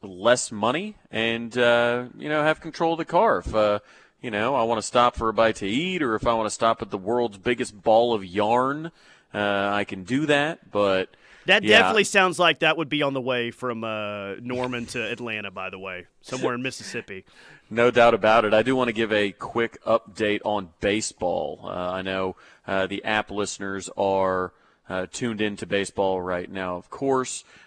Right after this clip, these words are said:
Speaker 1: uh, but Kendall Pettis just scored on a wild pitch, according to the O U baseball Twitter. O U leads eight to six going to the ninth. So, uh, O U baseball was down early,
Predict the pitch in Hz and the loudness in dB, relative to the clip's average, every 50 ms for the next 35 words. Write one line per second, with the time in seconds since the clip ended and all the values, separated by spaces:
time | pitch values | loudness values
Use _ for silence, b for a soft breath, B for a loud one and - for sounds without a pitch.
0 | B - 107 101 101 98 92 85 - 107 107 101 98 - - 127 120 104 - - | B -6 -4 -2 -2 -2 -2 -2 0 2 2 2 2 0 -2 -2 -2 -2 0 0
1 | 113 104 104 - - 107 101 - - 113 110 104 101 95 90 90 98 101 101 98 | 0 0 0 -4 -8 -12 -12 -8 -4 -2 -2 -2 -2 -2 0 2 2 4 4 2
2 | 92 - _ - - 135 139 139 - - - - - 107 104 98 92 - 95 98 | 0 -4 _ -6 0 2 2 2 0 -4 -10 -8 -6 -6 -6 -6 -8 -8 -8 -6
3 | 95 95 92 90 85 - 110 110 104 - - 101 95 - - - 127 120 117 113 | -6 -6 -8 -10 -6 -4 -2 -2 -2 -2 -4 -4 -4 -4 -4 -2 0 2 2 0
4 | 110 B B B B B B - 127 127 123 117 113 117 117 107 110 110 107 104 | 0 B B B B B B 0 2 2 2 2 0 -2 -2 -2 -2 -4 -4 -4
5 | 92 - - - 120 120 127 117 - - 113 - - - 120 117 - - - 107 | -8 -10 -4 -2 0 0 0 -2 -4 -10 -10 -8 -6 -4 -4 -4 -4 -6 -12 -10
6 | 95 - 110 107 113 117 117 110 - - - - 117 117 107 113 104 95 92 92 | -4 -2 -2 0 0 -2 -4 -6 -10 -12 -12 -10 -8 -6 -4 -4 -4 -4 -4 -2
7 | 107 104 104 101 90 82 - - - - - - - - - 107 107 104 95 92 | -2 -2 -2 -2 -4 -8 -12 -20 -20 -20 -16 -14 -8 -2 0 2 4 4 2 0
8 | 87 82 B B B B B B B B - 95 95 95 101 110 110 107 101 85 | -2 -4 B B B B B B B B -6 -2 0 0 0 0 0 -2 -2 0
9 | 110 107 101 - - 101 98 92 95 87 85 - 107 104 104 104 101 90 - 110 | 0 0 0 0 0 -2 0 -2 -2 -6 -6 -2 -2 0 0 0 -2 -2 0 0
10 | 117 120 120 113 117 117 113 110 110 | 2 2 2 2 2 0 0 -2 -4